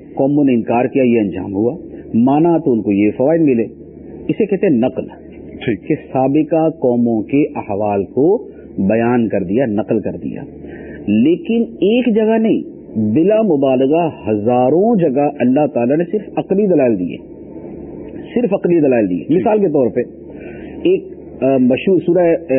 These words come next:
Speaker 1: یاسین شریف کے اندر اور، اور بھی دیگر جگہوں پر یہ، آ، مفہوم موجود ہے۔ کفار کا ایک مشہور اعتراض تھا قیامت کے اوپر۔ قیامت پر اعتراض یہ، قیامت کے اعتراض یہ تھا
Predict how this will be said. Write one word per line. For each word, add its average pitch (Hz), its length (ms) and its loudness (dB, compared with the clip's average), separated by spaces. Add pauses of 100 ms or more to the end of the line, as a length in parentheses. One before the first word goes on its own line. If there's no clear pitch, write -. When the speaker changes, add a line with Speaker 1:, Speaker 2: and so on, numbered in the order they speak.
Speaker 1:
یاسین 135 480 2
شریف 139 320 2
کے 135 100 2
اندر 113 260 2
اور، 131 120 0
اور 165 240 2
بھی 170 180 2
دیگر 127 280 2
جگہوں 120 260 2
پر 123 160 0
یہ، 120 260 4 (160)
آ، 117 40 -2 (320)
مفہوم 117 380 2
موجود 113 380 2
ہے۔ 98 60 0 (760)
کفار 208 300 0
کا 226 120 0
ایک 208 140 -2
مشہور 156 420 2
اعتراض 131 420 0
تھا 151 120 0
قیامت 120 440 0
کے 82 120 -8
اوپر۔ - 220 -8 (680)
قیامت 202 320 0
پر 208 80 2
اعتراض 165 380 2
یہ، 139 120 4 (280)
قیامت 160 360 0
کے 160 80 2
اعتراض 139 500 0
یہ 117 120 2
تھا 123 180 -4